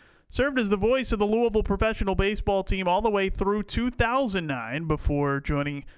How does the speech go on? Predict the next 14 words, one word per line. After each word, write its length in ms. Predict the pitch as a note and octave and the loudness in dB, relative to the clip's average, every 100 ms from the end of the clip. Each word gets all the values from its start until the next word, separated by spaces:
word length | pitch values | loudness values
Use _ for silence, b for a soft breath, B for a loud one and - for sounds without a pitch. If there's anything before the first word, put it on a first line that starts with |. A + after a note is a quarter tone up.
| b b b | b b b
the 100 | D3 | -4
Reds 500 | C3+ D3+ F3 C#3 B2+ | -2 0 0 -2 -2
broadcast 640 | - C3+ B2+ - C3+ B2+ - | 2 2 2 2 2 0 -2
team 220 | D3 C#3 | -2 0
on 60 | B2+ | -2
a 40 | |
full-time 480 | - C#3+ - C#3 C#3+ | -2 0 2 2 0
basis 400 | C3 B2 - - | 0 -2 -4 -4
to 100 | C3+ | -4
start 360 | - C3+ B2+ - | 0 -2 -2 -2
the 80 | |
twenty 380 | C3 - C3 B2+ | 0 0 -2 -2
ten 320 | - F3 G#3 | 0 0 2
season. 480 | G3 D3+ D3+ E3 E3 | 0 0 0 -4 -6